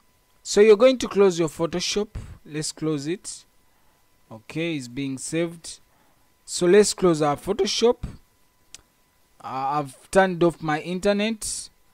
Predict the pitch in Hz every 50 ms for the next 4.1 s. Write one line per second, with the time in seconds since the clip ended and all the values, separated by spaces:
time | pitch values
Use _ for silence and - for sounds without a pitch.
0 | _ _ _ _ _ _ _ - - 208 226 220 208 180 165 160 147 - - -
1 | 175 170 160 - - - - - 160 147 143 131 - - 139 123 117 117 - _
2 | _ _ _ _ _ _ _ _ - - - 202 190 151 - - 202 214 208 -
3 | - - 190 175 185 233 311 240 160 170 175 175 165 151 147 151 175 208 240 -
4 | -